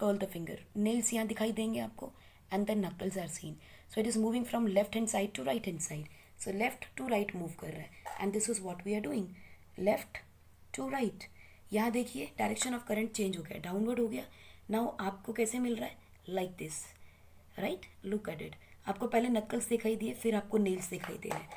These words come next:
तो नकल्स दिख रहे हैं तो it is moving away, and आपके यहाँ पर आपको अपवर्ड डायरेक्शन मिल जाएगी। So this is how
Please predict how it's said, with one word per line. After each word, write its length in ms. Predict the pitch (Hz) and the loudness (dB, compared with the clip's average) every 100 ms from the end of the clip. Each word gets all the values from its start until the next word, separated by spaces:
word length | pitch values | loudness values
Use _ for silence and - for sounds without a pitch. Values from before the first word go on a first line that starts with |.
| - - | -18 -8
तो 80 | 196 | 0
नकल्स 400 | 208 208 262 233 | 2 2 -2 -2
दिख 180 | 240 240 | -2 0
रहे 80 | 240 | -2
हैं 100 | 240 | 2
तो 80 | |
it 80 | 233 | 2
is 100 | 226 214 | 2 0
moving 240 | 196 220 - | 2 2 2
away, 180 | 160 180 175 - - - - | -4 -6 -12 -18 -20 -16 -6
and 180 | 180 180 185 - - | -4 -4 -8 -10 -8
आपके 260 | 180 - | -8 -2
यहाँ 240 | 202 180 185 185 | -2 0 -2 -2
पर 120 | 196 - - - - | -6 -10 -20 -18 -10
आपको 220 | 165 - | -10 -6
अपवर्ड 400 | 277 202 - 196 | -4 -4 -2 -2
डायरेक्शन 400 | 170 160 156 269 | -2 -6 -6 -4
मिल 160 | 247 165 | -2 -4
जाएगी। 360 | 147 151 151 - - - - - | -6 -8 -10 -14 -16 -18 -16 -8
So 60 | 220 | -6
this 120 | 247 269 | -4 -6
is 80 | 214 | -4
how 140 | 196 | -4